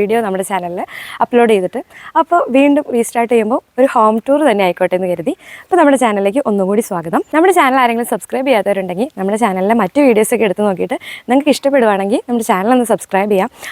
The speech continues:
അതുപോലെ തന്നെ വീഡിയോ തുടങ്ങുന്നതിന് മുൻപ് ഒന്ന് ലൈക്ക് ചെയ്യുക. നിങ്ങൾക്ക് എന്തെങ്കിലും ചോദിക്കാനും പറയാനും ഒക്കെ ഉണ്ടെങ്കിൽ കമന്റ് ചെയ്യാം. അപ്പോൾ നമുക്ക് വീഡിയോയിലേക്ക് കിടക്കാം കേട്ടോ. ദാ ഈ നിൽക്കുന്നത് എൻ്റെ പഴയ വീടാണ് കേട്ടോ. ഞങ്ങളുടെ തറവാടാണിത്. ഒരു almost, ആ, എനിക്ക് തോന്നുന്നു നയൻറ്റീൻ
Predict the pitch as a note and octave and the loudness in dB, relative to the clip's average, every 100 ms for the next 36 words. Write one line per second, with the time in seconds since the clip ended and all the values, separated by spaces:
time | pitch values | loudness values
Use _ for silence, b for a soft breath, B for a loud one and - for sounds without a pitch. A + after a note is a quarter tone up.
0 | B F#3+ G3 D4 C#4+ C4+ A#3+ A3+ B3 G#3 | B 2 4 4 2 2 2 2 0 -2
1 | G3 G#3 A3+ G3+ A#3+ A3 A#3+ F#3+ - C4+ | -4 -2 -2 0 2 2 4 2 0 0
2 | A#3 - B B B F4+ F#4 D4 C#4+ D#4 | 0 0 B B B 2 4 4 2 2
3 | F4 C4 A3 A#3 A#3 B3+ G#3 F#3+ A3+ F#3+ | 2 0 -4 -4 -2 -2 -2 -2 -2 -4
4 | G#3 F#3+ A#3+ - C4+ C#4 G3+ D#3+ _ B | -6 -2 -2 0 2 2 0 -4 _ B
5 | B F#4+ F4 D4 A3 G3+ G3 F#3 E3 F#3 | B 2 4 4 4 2 2 0 0 -2
6 | F3+ _ _ _ _ B B B B B3+ | -4 _ _ _ _ B B B B 0
7 | D4 D4+ F4+ F4 - B3+ C4 D4 - A3+ | 0 2 4 4 2 0 2 0 -2 -4
8 | - A3 G#3 B3+ G#3+ F3+ F3 E3+ F3 - | -2 0 2 4 4 2 -2 -4 -4 -6
9 | - G3 A3+ D4 A3+ F#3+ G3+ A#3 F#3 E3+ | -10 -6 -4 -2 0 0 2 2 0 -2
10 | G#3 - B B B C#4 C4 C4 C4 A#3 | -4 -4 B B B 2 4 4 2 0
11 | A3+ A#3+ - - _ _ A#3 F#3+ A3+ A3+ | 0 -2 -6 -12 _ _ -4 -4 -4 -2
12 | C#4 A#3 A3+ B3 G#3 G3+ B3 | 2 2 2 2 0 0 -2